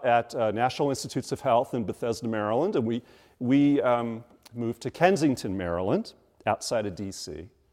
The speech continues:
And my parents decided to join a little Presbyterian church there because the pastor was very active in the civil rights movement. In fact, he marched in Selma. So I went to nursery school there,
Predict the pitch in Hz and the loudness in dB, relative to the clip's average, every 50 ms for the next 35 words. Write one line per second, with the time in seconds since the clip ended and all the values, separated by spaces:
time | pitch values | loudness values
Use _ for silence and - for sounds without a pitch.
0 | _ _ _ _ _ _ - - _ _ _ _ _ _ _ _ - - 202 208 | _ _ _ _ _ _ -20 -20 _ _ _ _ _ _ _ _ -2 2 8 8
1 | 196 196 - 233 294 311 320 - - 220 - - 254 233 233 220 208 180 185 143 | 8 10 12 12 10 10 10 6 4 4 8 12 12 12 12 12 12 12 10 10
2 | 143 190 190 196 185 156 151 175 180 160 - - 165 165 - - 143 - 190 180 | 10 10 10 12 10 10 10 10 8 8 8 6 6 6 6 2 2 6 8 8
3 | 165 147 127 123 - - 165 160 156 - - 147 139 139 123 131 - - 120 95 | 8 8 8 6 6 6 6 6 4 4 6 6 8 8 8 6 4 2 0 0
4 | 104 107 - - - 147 165 190 208 - - - - 196 185 185 135 107 98 82 | 0 -4 -4 2 6 8 8 8 6 4 0 0 2 4 4 4 4 2 -2 -2
5 | 95 98 90 127 139 160 175 165 143 123 120 120 110 - - 127 98 113 101 92 | -4 -4 0 2 4 4 6 6 6 6 4 4 2 0 -4 -6 -4 -4 -4 -6
6 | - - 131 120 104 107 98 95 95 90 87 - - - - - - - 113 - | -6 -6 -6 -4 -2 0 0 2 0 0 -2 -6 -12 -16 -18 -16 -16 -16 -18 -18
7 | - _ _ - 131 120 110 - - 127 107 107 104 101 101 101 - - - 95 | -18 _ _ 0 2 2 2 2 -2 -6 -4 -2 0 0 0 -2 -2 -6 -8 -8
8 | 95 87 - - - 101 95 - 90 87 - - _ _ _ _ _ _ _ _ | -8 -8 -8 -6 -6 -6 -6 -6 -8 -10 -12 -14 _ _ _ _ _ _ _ _
9 | _ _ _ _ _ _ _ _ _ _ _ _ _ _ _ _ _ _ _ - | _ _ _ _ _ _ _ _ _ _ _ _ _ _ _ _ _ _ _ 8
10 | - 208 220 226 233 247 254 247 247 240 220 208 196 185 - - - 170 165 - | 12 12 12 12 12 12 12 12 10 8 8 10 8 6 6 4 0 -2 -2 -2
11 | - - 170 160 151 135 131 139 147 185 226 233 | -4 -4 -4 -2 0 0 0 0 0 -2 -6 -12